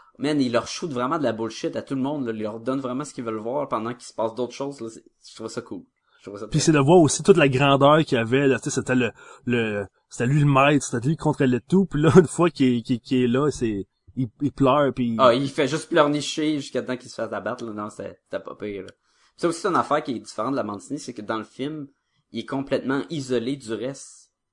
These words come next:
Speaker 1: du monde par question de sécurité. Puis c'est un peu normal aussi quand t'as le pouvoir qu'il a eu pour, pour gouverner puis d'être quand même un, un genre de dictateur, dans le fond.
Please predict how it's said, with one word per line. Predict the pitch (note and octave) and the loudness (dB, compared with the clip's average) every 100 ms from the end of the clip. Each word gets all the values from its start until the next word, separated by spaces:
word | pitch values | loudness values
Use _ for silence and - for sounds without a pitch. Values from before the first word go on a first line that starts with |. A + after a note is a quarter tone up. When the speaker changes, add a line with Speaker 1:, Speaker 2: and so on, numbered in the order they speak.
| _ | _
Speaker 1:
du | F#2+ A2 | -12 -8
monde | G#2+ A#2+ C#3+ C3 - - | -4 -4 -4 -6 -10 -8
par | B2 | -8
question | - A2+ - C3 | -6 -8 -6 -10
de | |
sécurité. | - A2+ G#2+ G2 - C#3 G#3+ _ _ _ - | -10 -14 -12 -12 -8 -10 -10 _ _ _ -12
Puis | A#2+ | -12
c'est | - B2+ | -6 -4
un | A#2 | -2
peu | A#2 D#3 | -2 -4
normal | C#3 A#2 A#2+ C#3+ | -2 -2 -2 -4
aussi | A#2 - D3+ | -6 -10 -16
quand | D3+ B2 | -8 -8
t'as | - G#2 G#2 | -4 -4 -2
le | G#2 | -6
pouvoir | - - B2 A#2 B2 C#3+ C#3+ A2+ - | -6 -6 -6 -2 -2 0 -2 -6 -10
qu'il | - G#2+ G#2+ | -16 -8 -6
a | G#2+ - | -6 -6
eu | A#2+ A3 - _ _ _ _ _ | -8 -8 -12 _ _ _ _ _
pour, | A#2+ - _ A2 - | -10 -10 _ -16 -10
pour | A2+ G2+ | -10 -8
gouverner | A#2 A2 G2+ G#2+ C#3 | -8 -6 -6 -6 -10
puis | G2+ | -8
d'être | G2+ G2 | -8 -6
quand | G2+ | -10
même | G2 A2 | -8 -8
un, | G2+ F2+ | -10 -8
un | G2 F#2+ | -10 -10
genre | G2+ G#2+ | -10 -10
de | |
dictateur, | F#2 - - - F2+ A#2+ G#3 G#3 | -12 -16 -18 -16 -10 -8 -6 -8
dans | |
le | B2+ | -10
fond. | - G3+ | -8 -10